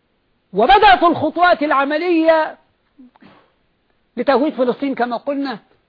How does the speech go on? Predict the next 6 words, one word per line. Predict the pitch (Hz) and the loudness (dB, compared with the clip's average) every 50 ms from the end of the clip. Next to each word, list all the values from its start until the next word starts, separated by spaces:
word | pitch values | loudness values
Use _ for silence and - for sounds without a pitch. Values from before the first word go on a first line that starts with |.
| _ _ _ _ _ _ _ _ _ _ _ _ _ _ _ _ _ _ _ _ _ _ _ _ _ - | _ _ _ _ _ _ _ _ _ _ _ _ _ _ _ _ _ _ _ _ _ _ _ _ _ -6
عبر | - 202 269 262 - 269 262 | -2 -2 0 0 0 0 0
المفاوضات. | 262 247 247 220 - 233 240 240 233 214 233 247 220 180 - _ _ _ _ _ _ _ _ _ _ _ _ _ _ _ _ _ _ _ _ _ _ _ _ _ - | 0 -2 -4 -2 0 2 2 2 2 2 2 0 -2 -4 -8 _ _ _ _ _ _ _ _ _ _ _ _ _ _ _ _ _ _ _ _ _ _ _ _ _ -2
بريطانيا | 175 220 226 233 - 247 294 285 277 262 | 2 2 4 4 2 0 0 -2 -2 -2
تعتبر | - 269 - - 269 262 262 254 247 | -2 -2 0 0 0 0 0 0 -2
نفسها | 254 277 - - 233 220 | -2 -4 -2 0 2 2
الممثل | 262 247 247 254 277 285 - - - 269 262 220 170 135 | 2 2 2 2 2 2 0 0 0 0 0 0 0 -6